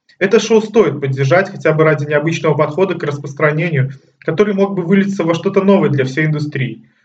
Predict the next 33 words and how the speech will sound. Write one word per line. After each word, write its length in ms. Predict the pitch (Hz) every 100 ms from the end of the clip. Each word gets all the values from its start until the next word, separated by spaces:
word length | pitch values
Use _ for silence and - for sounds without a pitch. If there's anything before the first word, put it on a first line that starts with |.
| _ _ _ _
Хотя 200 | 165 208
пока 320 | 214 233 294
что 400 | 285 - 220 202 202 -
это 220 | 208 208 208
не 100 | 208
удаётся, 540 | 185 185 175 139 135
так 200 | 135 160
как, 320 | 165 - - _ _ _ _ _ _
по 220 | - 165 160
признанию 520 | 165 156 175 170 165
самого 280 | - 165 165
Луи, 560 | 170 196 208 202 - - - _ _ _ -
у 60 |
него 240 | 156 165 170
миллионы 360 | 165 170 165
долга, 380 | 165 190 196 143
потому 260 | 139 160 160
что, 160 | -
как 160 | 165 -
он 100 | 160
сам 220 | 175 165
говорит, 320 | 156 160 190
деньги 300 | 160 196 196
на 100 | 180
производство 400 | 170 165 160 -
шоу 240 | 143 170 156
вылетали 460 | 143 139 156 156
у 20 |
него 220 | 151 143 139
из 80 |
задницы, 440 | 135 165 175 151 143
как 200 | 135 -
понос. 420 | 156 131 113 -